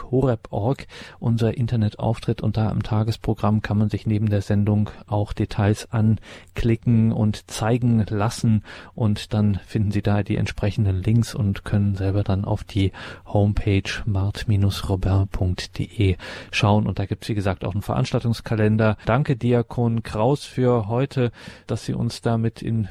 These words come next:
Berührung gebracht haben. Wollen wir hoffen, dass da ordentlich auch geistliche Früchte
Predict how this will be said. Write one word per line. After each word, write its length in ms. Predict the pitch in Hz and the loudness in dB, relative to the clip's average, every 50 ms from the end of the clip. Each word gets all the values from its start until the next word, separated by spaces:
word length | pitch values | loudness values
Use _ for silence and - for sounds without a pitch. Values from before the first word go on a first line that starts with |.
| - - | -2 -2
Berührung 400 | 123 113 117 117 113 120 120 113 | 0 2 2 2 2 0 0 -2
gebracht 500 | - - - - 113 113 - - - - | -4 -6 -4 -2 -2 -2 -4 -6 -4 -2
haben. 420 | 120 117 117 110 113 117 113 107 | 0 2 2 2 0 -2 -2 0
Wollen 180 | 117 117 117 113 | 0 0 0 0
wir 120 | 110 104 | 0 -2
hoffen, 240 | 120 120 - 120 113 | -2 -2 -2 -4 -2
dass 220 | 107 113 - - | -2 -2 -4 -2
da 180 | - 117 113 107 - - - - - - - - | -2 -2 -2 -2 -2 -8 -14 -16 -16 -18 -18 -8
ordentlich 580 | - - 110 113 117 110 - 110 107 - - - | -4 0 0 0 0 0 -2 -4 -4 -4 -2 -2
auch 200 | 110 110 104 - | -2 -2 -2 -2
geistliche 540 | - 113 113 113 - - - - - 123 110 | 0 0 0 0 -2 -4 -12 -6 -6 -6 -6
Früchte 640 | - - - 113 - - - 120 117 110 107 104 | -4 -2 -2 -2 -2 0 0 2 2 2 2 0